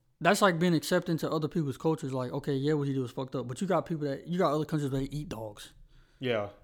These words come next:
Speaker 1: Like, they don't have dogs and squirrels running around, like, free and shit 'cause they eat they ass. Like,
Speaker 2: Yeah.
Speaker 1: and you can't, you know, that's what, but that's what they do.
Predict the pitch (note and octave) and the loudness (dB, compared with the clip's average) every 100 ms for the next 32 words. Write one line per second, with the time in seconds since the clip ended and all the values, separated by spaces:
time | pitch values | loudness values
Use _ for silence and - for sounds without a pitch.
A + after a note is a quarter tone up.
0 | - D3 D#3 F3+ F3+ D#3+ E3+ E3+ C#3 C#3+ | -4 0 6 8 8 6 8 6 6 6
1 | D3 C#3 C#3 - D3+ C#3+ C3+ C3+ C3 C3 | 6 4 0 2 4 4 4 2 2 2
2 | B2+ B2+ B2 A#2+ - - - D3+ C3+ - | 2 2 0 -2 -4 -12 -2 0 2 0
3 | C3+ A2+ C#3+ B2 C3+ C#3+ D#3 D3 B2+ A2+ | -6 -6 -6 -4 -2 -2 -2 -2 -4 -4
4 | A2+ - A#2 - - - - - G3+ G#2 | -6 -6 -8 -10 -18 -20 -10 4 6 6
5 | - - E3 D#3 C3 E3 - F3 F#3+ F3+ | 2 -2 2 2 2 0 0 2 6 8
6 | E3+ D#3 F3 E3+ E3+ C3+ C#3+ D#3+ D#3 D#3 | 8 8 4 4 2 2 6 6 4 0
7 | C#3 B2+ C#3+ F3 B2 | 0 2 2 2 -2